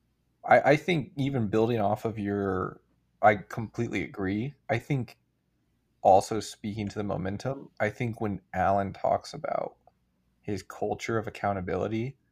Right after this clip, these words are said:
the fact that he said within twenty-four hours of Purdue,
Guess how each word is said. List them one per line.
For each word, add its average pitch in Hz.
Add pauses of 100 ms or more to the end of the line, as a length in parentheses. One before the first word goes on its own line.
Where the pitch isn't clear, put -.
(760)
the -
fact 107
that -
he 107
said 98
within 92
twenty-four 101
hours 98
of -
Purdue, 95